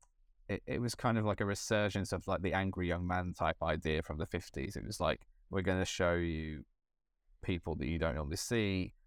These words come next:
We're gonna show you worlds you don't normally see. Um, it's gonna be grimy. It's gonna be nasty. It's gonna be in your face. We're gonna swear. There's gonna be sex. There's gonna be violence. Um, get ready."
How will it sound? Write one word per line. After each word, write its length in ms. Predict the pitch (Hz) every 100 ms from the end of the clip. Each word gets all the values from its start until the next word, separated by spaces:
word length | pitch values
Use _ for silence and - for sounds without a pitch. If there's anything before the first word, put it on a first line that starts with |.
| -
We're 100 | 101
gonna 220 | 90 87
show 180 | - 90
you 220 | 82 78
worlds 340 | 92 87 87 -
you 40 |
don't 180 | 80 71
normally 240 | 76 76
see. 480 | - - 85 82 76 - - _ _ -
Um, 360 | 92 82 82 -
it's 180 | 87 -
gonna 200 | 92 87
be 120 | 87
grimy. 680 | 69 92 80 82 80 78 80
It's 120 | 67
gonna 200 | - 82
be 120 | 80
nasty. 640 | 85 85 - - 82 82
It's 100 | 71
gonna 140 | - 80
be 120 | 76
in 100 | 80
your 100 | 78
face. 460 | - 87 82 80 -
We're 120 | -
gonna 100 | 78
swear. 640 | - - - 92 87 85 82
There's 140 | 80
gonna 160 | - 90
be 180 | 78 - - _
sex. 580 | - - 95 85 - -
There's 120 | 85
gonna 160 | - 82
be 100 | 80 -
violence. 640 | 80 82 80 80 - - - - _ _ -
Um, 520 | 95 92 87 85 87 69 _ _ _ _ _ _ _ _ -
get 200 | 107 76
ready." 440 | 92 110 - 50